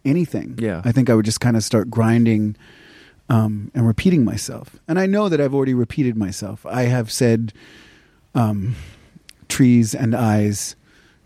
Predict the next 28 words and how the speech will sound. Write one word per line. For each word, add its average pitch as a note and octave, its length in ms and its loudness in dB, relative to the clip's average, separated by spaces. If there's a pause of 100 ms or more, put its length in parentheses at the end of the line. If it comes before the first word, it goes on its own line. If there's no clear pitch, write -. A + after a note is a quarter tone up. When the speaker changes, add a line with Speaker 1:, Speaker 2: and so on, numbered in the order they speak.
(160)
Speaker 1:
and, A2 260 0
uh, G2+ 240 -6 (180)
wait C#3 340 2 (100)
and A#2 180 2
winter A#2+ 440 4
in A2+ 460 -4 (100)
far C#3 200 2
too C#3 140 0
many A2 160 4
songs. G#2+ 560 -4 (680)
Um, A2 360 0 (1500)
so, A#2 360 0
uh, - 40 -8
yeah, A2+ 500 -2
I, B2+ 80 -6
I - 20 -2 (200)
probably D#3 240 2
should B2 140 0
have A2+ 80 2
a A2 40 4
list A2+ 300 2
of G#2 100 -4
words G#2+ 260 2
I G#2 60 -2
can't A2 280 -2
use. A#2 520 0 (260)
<laughs> F#4 140 -6 (1200)
Um, A2+ 400 4